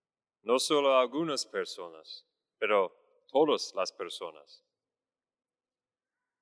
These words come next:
En el periodo del tie-, de tiempo de la Sagrada Ex-, Escritura, este era un concepto extranjero. Para los antiguos,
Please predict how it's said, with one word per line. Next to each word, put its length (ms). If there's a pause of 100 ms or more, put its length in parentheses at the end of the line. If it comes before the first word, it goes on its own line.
(260)
En 160
el 160
periodo 760
del 340
tie-, 340
de 120
tiempo 680
de 80
la 120
Sagrada 600
Ex-, 220
Escritura, 760 (1120)
este 360
era 300
un 300
concepto 760
extranjero. 840 (1500)
Para 200
los 320
antiguos, 800